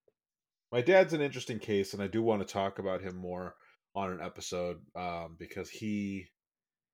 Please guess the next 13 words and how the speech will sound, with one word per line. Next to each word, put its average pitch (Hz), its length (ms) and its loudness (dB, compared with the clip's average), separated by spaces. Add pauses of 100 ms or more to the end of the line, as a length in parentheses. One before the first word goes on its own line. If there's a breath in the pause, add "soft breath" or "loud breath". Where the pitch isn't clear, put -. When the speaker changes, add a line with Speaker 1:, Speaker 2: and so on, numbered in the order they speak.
(320)
Speaker 2:
he 110 220 -4
is 90 300 -2
the 95 140 0
most, 90 720 -4 (100)
he 101 180 -6 (840)
Speaker 1:
We 117 100 4
could 190 120 10
have 175 100 12
a 107 40 10
Dad 101 300 8
Wars 101 260 2
episode. 95 460 -6
Just - 200 -16